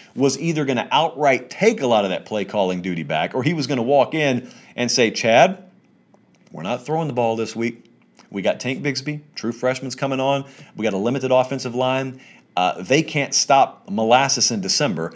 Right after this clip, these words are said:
Let's run the ball." And so they did. And for better or for worse, I think that's gotta be their identity, which is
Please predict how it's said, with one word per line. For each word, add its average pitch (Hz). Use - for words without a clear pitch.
Let's 117
run 110
the 101
ball." 87
And 110
so 135
they 175
did. 247
And 117
for 233
better 147
or 190
for 202
worse, 226
I 180
think 139
that's 131
gotta 160
be 170
their 175
identity, 185
which 127
is 131